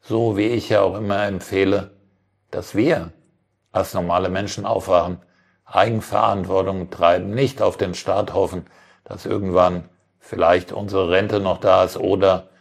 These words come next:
wir in irgendeiner Art und Weise weiterleben dürfen. Nein,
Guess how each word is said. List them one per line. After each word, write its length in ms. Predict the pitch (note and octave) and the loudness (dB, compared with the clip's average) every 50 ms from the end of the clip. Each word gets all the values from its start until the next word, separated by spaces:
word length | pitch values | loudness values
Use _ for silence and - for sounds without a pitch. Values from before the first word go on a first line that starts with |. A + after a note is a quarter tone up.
| _ _ _ _ - | _ _ _ _ -12
wir 460 | - F2 F2 F2+ F2+ F2 F2 E2+ - - - - | -6 -2 0 2 2 2 2 0 -2 -10 -12 -10
in 120 | G#2+ A2 | -8 -6
irgendeiner 640 | A2+ A2+ A2+ A2 G2 F#2+ G2 G2 F#2 F#2 F2 F2+ | -6 -6 -6 -6 -4 -2 -2 -2 0 0 0 0
Art 220 | F2 F2 F#2+ F2+ G2 | 2 2 0 0 0
und 160 | G2 F#2 F2 | -2 -2 0
Weise 420 | E2+ F2+ F#2+ G2 F2+ F#2+ F#2+ F2+ | 0 2 2 0 0 -4 -4 0
weiterleben 640 | F2+ E2+ G2 G2+ A2 G#2 F#2+ F#2 F#2 F#2 F#2 F#2 E2 | 2 2 2 4 2 0 2 4 2 2 2 0 0
dürfen. 420 | F#2+ G2 G2 F#2 G2 F#2+ F#2 - _ _ _ _ _ _ _ _ _ _ _ _ _ _ - | 2 0 0 0 -4 -12 -14 -16 _ _ _ _ _ _ _ _ _ _ _ _ _ _ -8
Nein, 420 | F2 F2+ G#2 A#2 A2 F2+ D#2 - | -4 -2 -2 -2 -2 -4 -8 -12